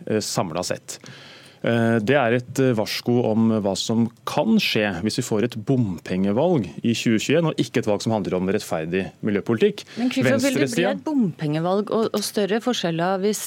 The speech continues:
Speaker 2: M D G og, og Arbeiderpartiet får hånda
Speaker 1: Ja,
Speaker 2: på
Speaker 1: altså,
Speaker 2: rattet?
Speaker 1: M-, jo, altså, M D G har jo kjørt en valgkamp, eh, hvor de har, eh, u-, elsket bompenger, uttrykt sin kjærlighet til, eh, det virkemidlet, som er en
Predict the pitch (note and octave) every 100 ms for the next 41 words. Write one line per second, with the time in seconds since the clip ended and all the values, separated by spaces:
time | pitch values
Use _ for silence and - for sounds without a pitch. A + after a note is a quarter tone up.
0 | - - F3+ F3 E3 F3+ F#3+ - F#3+ F#3+
1 | G3 E3+ D#3+ D#3 G3+ G#3+ G#3 A#3+ G#3+ G3+
2 | D3 C4 - - C3 - D#3+ C3+ - B2+
3 | C#3 A#2+ C#3+ A#2 A2+ A2+ F#2+ A2 G2+ G2
4 | F2+ A#2 A2 - A2+ G#2 G2 G2 F#2 F#2
5 | F#2 F#2+ F#2+ G2 - - F#2+ F2+ - -
6 | A#2 F#2 - G2 - G2 - F#2 C3 E3
7 | A#2+ A2+ G#2 G#2 G#2+ G2 A2 F2 F2+ F#2
8 | - G2+ F#2+ F#2 F#2 F#2+ F#2+ - F#2 G#2
9 | B2 G#2+ F#2+